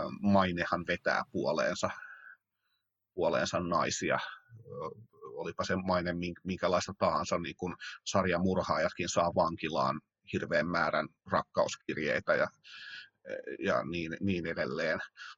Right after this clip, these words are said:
Mm. Ja sit toinen oli varmaan se, että, että sen kirjoitusprosessin ja myöskin sen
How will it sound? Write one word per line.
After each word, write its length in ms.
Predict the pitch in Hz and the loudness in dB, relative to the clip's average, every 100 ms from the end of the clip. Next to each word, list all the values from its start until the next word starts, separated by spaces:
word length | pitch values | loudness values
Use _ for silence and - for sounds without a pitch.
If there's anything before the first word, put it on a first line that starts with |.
| - | 0
Mm. 320 | 101 92 85 - _ _ _ _ _ _ _ _ _ _ 110 | 2 2 0 -6 _ _ _ _ _ _ _ _ _ _ 2
Ja 320 | 110 104 104 | 8 8 8
sit 200 | 135 120 - | 6 0 4
toinen 280 | 131 143 | 4 6
oli 160 | 131 123 | 4 6
varmaan 360 | 117 120 117 107 | 6 6 4 4
se, 200 | 123 117 | 4 2
että, 380 | 110 - 101 92 - - - _ _ _ _ _ _ _ _ - | 2 4 4 4 -2 -12 -20 _ _ _ _ _ _ _ _ -8
että 540 | 104 - 107 95 90 65 50 - - - - | -8 0 4 6 6 2 -4 -12 -20 -16 -10
sen 320 | - 101 98 | 0 2 2
kirjoitusprosessin 1300 | - 110 101 101 98 - 104 104 101 98 - 90 | 4 6 6 4 0 0 4 4 4 0 -2 -2
ja 100 | 85 | 0
myöskin 380 | 87 85 - 95 | 0 0 0 -2
sen 200 | - 87 | 0 0